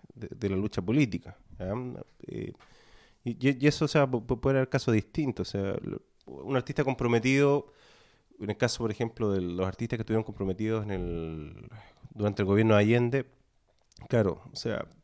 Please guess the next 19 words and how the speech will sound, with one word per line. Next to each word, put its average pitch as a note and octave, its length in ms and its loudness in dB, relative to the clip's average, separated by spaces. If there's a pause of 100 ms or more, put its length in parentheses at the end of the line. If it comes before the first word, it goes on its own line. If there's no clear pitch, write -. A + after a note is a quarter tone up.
(420)
algunos A#2+ 360 2
se, G#2+ 260 2
se - 380 -10
metieron A2+ 300 4
simplemente A2+ 640 4
a F#2+ 260 4
adornar, G#2 760 8
por G#2+ 140 8
así G2+ 160 4
decirlo, G#2+ 540 4
lo, G#2 160 6
lo G2+ 140 2
digo A#2 140 6
con A2+ 100 6
mucho B2+ 200 8
respeto B2+ 340 8
en G#2 80 6
todo F#2+ 180 4
caso, - 300 -6